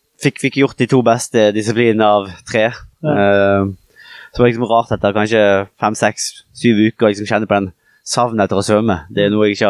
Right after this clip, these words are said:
Speaker 1: har
Speaker 2: Ja.
Speaker 1: kjent på, på ti,
Speaker 2: Ja.
Speaker 1: femten år.
Speaker 2: Ja,
Speaker 1: Så
Speaker 2: du sa jo det at du liker egentlig ikke så godt å svømme.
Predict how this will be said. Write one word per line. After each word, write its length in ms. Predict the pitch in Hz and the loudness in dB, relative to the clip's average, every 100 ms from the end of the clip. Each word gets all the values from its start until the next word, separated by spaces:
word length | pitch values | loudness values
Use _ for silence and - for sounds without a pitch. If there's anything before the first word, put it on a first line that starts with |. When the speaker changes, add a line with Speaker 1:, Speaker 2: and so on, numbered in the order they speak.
| 92 | -2
Speaker 1:
har 40 | - _ 151 | -6 _ -12
Speaker 2:
Ja. 180 | 139 123 - | -12 -12 -6
Speaker 1:
kjent 260 | 120 113 | -6 -4
på, 500 | 110 101 98 98 92 90 _ _ _ _ _ - | -2 0 2 0 -2 -8 _ _ _ _ _ -16
på 80 | 117 | -12
ti, 140 | - 120 | 0 0
Speaker 2:
Ja. 220 | 104 101 95 _ | 2 -2 -6 _
Speaker 1:
femten 320 | 113 117 123 113 | -4 -4 -2 0
år. 160 | 98 | 0
Speaker 2:
Ja, 800 | - - - - - - - - | -2 -20 -20 -20 -20 -20 -16 -2
Speaker 1:
Så 220 | 117 113 | 2 2
Speaker 2:
du 60 | 117 | 2
sa 220 | 127 175 | 0 2
jo 60 | 135 | 0
det 500 | 151 160 151 139 135 | -2 -4 -2 -2 -4
at 120 | - | -6
du 280 | 151 151 147 | -6 -4 -2
liker 300 | 135 123 175 | -4 -2 0
egentlig 320 | 165 139 123 | 0 -2 -6
ikke 160 | 135 139 | -4 0
så 60 | |
godt 160 | 143 147 | 0 0
å 100 | 123 | -2
svømme. 340 | 123 123 165 | -2 0 -2